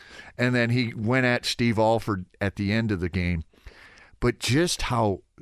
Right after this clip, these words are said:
Brent Musker, Musburger and Billy Packard described Coach Izzo, or Coach Izzo, Coach Knight, um, just how they talked about Coach Knight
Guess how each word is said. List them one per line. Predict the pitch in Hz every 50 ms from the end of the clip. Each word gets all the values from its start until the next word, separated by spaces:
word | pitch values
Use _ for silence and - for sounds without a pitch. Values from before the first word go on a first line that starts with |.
| - _ -
Brent | 90 - - 98 123 151 160 -
Musker, | 127 131 127 127 - - - 120 120 113 - _ _ 107
Musburger | 104 120 120 113 - - 107 104 98 98 98 82
and | 98 90 80 76 -
Billy | - 107 113 123 127 123
Packard | - - - 98 101 107 101 - 95 78 73
described | - 80 - - - - - 92 92 98 107 110 110 110 101 95 -
Coach | - 101 101 98 - -
Izzo, | 98 92 82 - 78 65 64 - _ _ _ _ _ _ _ _ _ -
or | 104 92
Coach | - - 95 90 - -
Izzo, | 82 80 73 76 76 - -
Coach | - 113 123 127 - -
Knight, | 104 92 87 85 82 - _ - _ _ _ _ _ _ _ _ _ _ _
um, | 90 87 87 85 85 82 78 76 - - _ _ _ _ _ _ _ - - _ _ _
just | - 147 147 -
how | 196 175
they | 143 143 117
talked | - - 127 120 123 - -
about | 110 82 95 92 90 - -
Coach | - - 104 107 117 - - -
Knight | 107 98 95 95 90 87 -